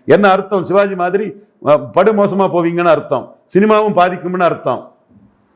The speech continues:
இந்த இடத்துக்குள்ளதான், அஹ், சீமான் வந்து சுத்த வீரரா எல்லா தேர்தலும் நின்னு இருநூத்தி பத்து நாலு தொகுதியில நிற்கக்கூடிய அளவுக்கு கமலஹாசனையும் தினகரனையும் பலவீனப்படுத்தினது மாதிரி,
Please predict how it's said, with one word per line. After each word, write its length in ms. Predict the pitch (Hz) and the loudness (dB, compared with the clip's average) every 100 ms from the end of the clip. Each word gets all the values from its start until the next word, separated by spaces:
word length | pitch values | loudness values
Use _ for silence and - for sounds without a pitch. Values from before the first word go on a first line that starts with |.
| _ - - _ - - - - - - - - | _ -20 -20 _ -20 -20 -20 -20 -20 -20 -4 2
இந்த 260 | 147 160 | 4 6
இடத்துக்குள்ளதான், 640 | 190 202 190 190 214 190 - _ _ - | 4 4 4 4 2 0 -6 _ _ 0
அஹ், 240 | 147 151 | 2 2
சீமான் 400 | 151 202 196 185 | 0 -2 0 -2
வந்து 400 | 160 170 196 165 | -4 0 2 2
சுத்த 300 | 139 160 190 | -2 0 2
வீரரா 440 | 165 160 151 180 - - _ | 2 0 2 0 -2 -16 _
எல்லா 220 | 131 170 202 | 0 2 2
தேர்தலும் 360 | 190 170 165 | 0 -2 -2
நின்னு 260 | 156 151 190 | -4 -2 0
இருநூத்தி 340 | 165 185 175 | 0 0 -2
பத்து 140 | 180 151 | -4 -2
நாலு 180 | 170 | -2
தொகுதியில 320 | 160 160 156 151 | 0 -4 -2 -4
நிற்கக்கூடிய 540 | 143 147 135 135 110 - - | -2 -2 2 2 0 -4 -4
அளவுக்கு 420 | - 170 170 160 202 | 2 2 2 0 2
கமலஹாசனையும் 640 | 170 185 190 160 170 147 | 2 2 0 0 -2 0
தினகரனையும் 480 | 156 156 147 147 - - - | 0 0 0 -4 -6 -16 -2
பலவீனப்படுத்தினது 640 | 139 180 165 139 139 131 127 | 2 4 4 2 2 -2 2
மாதிரி, 300 | 139 185 | 2 0